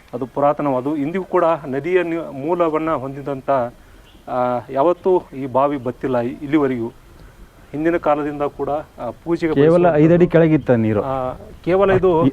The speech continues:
Speaker 2: ಐದು ಅಡಿ ಕೆಳಗಿಂದ ನೀರು ಬರ್ತಿತ್ತು ಇಲ್ಲಿ.
Speaker 1: ಐದು
Speaker 2: ಯಾವಾಗಲೂ
Speaker 1: ಅಡಿ,
Speaker 2: ಇರ್ತಿದ್ದಿಲ್ಲ.
Speaker 1: ಅಡಿ ಅಷ್ಟೇ ಇದೆ.
Speaker 2: ಎಲ್ಲ ಕಡೆ ಬಾವಿ
Speaker 1: ಬಹಳ
Speaker 2: ಒಣಗಿದ್ರು.
Speaker 1: ಯಾವತ್ತೂ
Speaker 2: ಇಲ್ಲಿಂದ
Speaker 1: ನೀರು
Speaker 2: ಒಣಗಿದ ಕಾಲಕ್ಕೆ
Speaker 1: ಸಂಪೂರ್ಣವಾಗಿರುತ್ತೆ.
Speaker 2: ಇಲ್ಲಿಂದ ಊರಿಗೆಲ್ಲ ಸಪ್ಲೈ ಮಾಡ್ತಿದ್ರು.
Speaker 1: ಯಾವುದೋ
Speaker 2: ಅದಕ್ಕಾಗಿ ಅವ್ರು
Speaker 1: ಬತ್ತಿಲ್ಲ,
Speaker 2: ಒಡಕೆ
Speaker 1: ಯಾವ
Speaker 2: ಎತ್ತರ ಮಾಡ್ಯಾರ.
Speaker 1: ಕಾಲದಲ್ಲೂ ಬೇಸಿಗೆ
Speaker 2: ಮುಂಚೆ ಇದು ಇತ್ತು, ಅದು ಚೆನ್ನಾಗಿತ್ತು.
Speaker 1: ಇದು ಹೊಸ
Speaker 2: ಹಳೆ ಕಟ್ಟಡ ಬೇರೆ ಇದೆ,
Speaker 1: ನವೀಕರಣವಾದಂಥ
Speaker 2: ಹೊಸ ಕಟ್ಟಡ ಬೇರೆ.
Speaker 1: ಕಲ್ಯಾಣಿ.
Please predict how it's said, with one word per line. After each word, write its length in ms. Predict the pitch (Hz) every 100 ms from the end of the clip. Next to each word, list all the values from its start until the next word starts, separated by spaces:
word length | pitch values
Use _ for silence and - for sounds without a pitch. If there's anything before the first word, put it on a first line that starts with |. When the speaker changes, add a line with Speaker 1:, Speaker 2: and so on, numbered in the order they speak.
| - 139
Speaker 2:
ಐದು 140 | 147
ಅಡಿ 80 | 156
ಕೆಳಗಿಂದ 240 | 156 175
ನೀರು 140 | 170 156
ಬರ್ತಿತ್ತು 260 | 143 120
ಇಲ್ಲಿ. 140 | 101 95 - -
Speaker 1:
ಐದು 80 | -
Speaker 2:
ಯಾವಾಗಲೂ 220 | 120 143
Speaker 1:
ಅಡಿ, 80 | 151
Speaker 2:
ಇರ್ತಿದ್ದಿಲ್ಲ. 300 | 143 123 107
Speaker 1:
ಅಡಿ 200 | 143 175
ಅಷ್ಟೇ 240 | 156 - 165
ಇದೆ. 100 | 131
Speaker 2:
ಎಲ್ಲ 160 | 160
ಕಡೆ 180 | 160 180
ಬಾವಿ 260 | 156 156 151
Speaker 1:
ಬಹಳ 100 | 143
Speaker 2:
ಒಣಗಿದ್ರು. 240 | 127 120
Speaker 1:
ಯಾವತ್ತೂ 300 | 175 240 202
Speaker 2:
ಇಲ್ಲಿಂದ 300 | 165 180 196
Speaker 1:
ನೀರು 100 | 170
Speaker 2:
ಒಣಗಿದ 260 | 180 170 147
ಕಾಲಕ್ಕೆ 220 | 147 -
Speaker 1:
ಸಂಪೂರ್ಣವಾಗಿರುತ್ತೆ. 560 | 160 160 165 185 170
Speaker 2:
ಇಲ್ಲಿಂದ 260 | 156 180 185
ಊರಿಗೆಲ್ಲ 320 | 175 175 180
ಸಪ್ಲೈ 260 | 147 156 160
ಮಾಡ್ತಿದ್ರು. 300 | 156 - 120
Speaker 1:
ಯಾವುದೋ 340 | 143 165 196
Speaker 2:
ಅದಕ್ಕಾಗಿ 320 | 175 156 156
ಅವ್ರು 40 | 156
Speaker 1:
ಬತ್ತಿಲ್ಲ, 260 | 135 135
Speaker 2:
ಒಡಕೆ 140 | 165 151
Speaker 1:
ಯಾವ 60 |
Speaker 2:
ಎತ್ತರ 100 | 151
ಮಾಡ್ಯಾರ. 200 | 143 123
Speaker 1:
ಕಾಲದಲ್ಲೂ 220 | 113 107 135
ಬೇಸಿಗೆ 240 | 135 156
Speaker 2:
ಮುಂಚೆ 320 | 131 123 156
ಇದು 140 | 135 147
ಇತ್ತು, 140 | 120
ಅದು 100 | 107
ಚೆನ್ನಾಗಿತ್ತು. 440 | 110 107 123 170
Speaker 1:
ಇದು 80 | 233
ಹೊಸ 80 | 165
Speaker 2:
ಹಳೆ 100 | 131
ಕಟ್ಟಡ 160 | 143 147
ಬೇರೆ 280 | - 135
ಇದೆ, 120 | 120 117
Speaker 1:
ನವೀಕರಣವಾದಂಥ 360 | 127 185 139
Speaker 2:
ಹೊಸ 120 | -
ಕಟ್ಟಡ 160 | - 131
ಬೇರೆ. 120 | 127
Speaker 1:
ಕಲ್ಯಾಣಿ. 340 | 92 - -